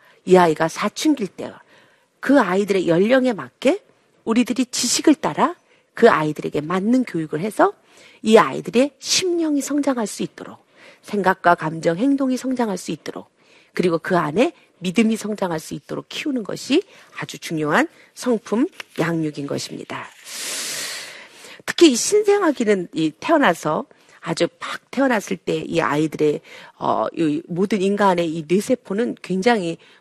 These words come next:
위대합니다. 사실은 천재들이 태어난 거죠. 신경세포가 천억 개 정도가 있고, 어, 이 아이들이 계속 늘어나는데 엄청난 속도로 늘어나는 이런 그 놀라운 특징들을 갖고 있어요. 근데 우리는 이 시기를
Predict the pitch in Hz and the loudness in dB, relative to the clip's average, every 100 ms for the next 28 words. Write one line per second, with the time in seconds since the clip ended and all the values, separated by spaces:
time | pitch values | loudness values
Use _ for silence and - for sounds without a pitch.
0 | _ 170 165 190 135 127 - - _ - | _ -2 2 2 -2 -16 -20 -20 _ -10
1 | 170 202 196 - - - - 381 415 294 | -2 -2 -2 -8 -12 -6 -4 4 4 4
2 | 233 - 277 214 151 - - - - - | -2 -4 -2 -4 -8 -12 -16 -20 -20 -20
3 | - - 311 311 302 285 - 202 185 - | -16 -2 4 6 4 2 -2 4 4 4
4 | - 339 370 269 208 151 - 135 113 - | 0 0 0 -2 -2 -4 -6 -8 -8 -12
5 | - 302 _ _ - - - 160 156 156 | -12 -12 _ _ -20 -20 0 4 6 6
6 | 233 208 165 185 185 196 196 208 170 160 | 6 8 6 2 -2 0 0 0 -2 4
7 | 202 208 156 151 170 240 - - - _ | 6 6 2 -4 -4 -4 -4 -12 -20 _
8 | - 185 254 381 392 - 320 269 - - | 6 8 8 4 -2 -2 0 0 -4 -6
9 | 277 226 175 165 156 147 185 220 - 180 | -2 0 0 -4 -2 -2 -2 -4 -2 2
10 | 185 143 139 - 139 135 - _ - 151 | 4 2 -4 -4 -2 -2 -6 _ -4 6
11 | 185 240 180 165 262 - _ - 370 392 | 8 8 6 2 -2 -10 _ -2 0 2
12 | 302 180 - - 139 - - - _ _ | 2 0 -6 -12 -12 -12 -16 -20 _ _
13 | _ - - - 277 262 262 254 208 - | _ -20 -8 2 4 6 4 2 0 -4
14 | 214 247 226 | -2 0 0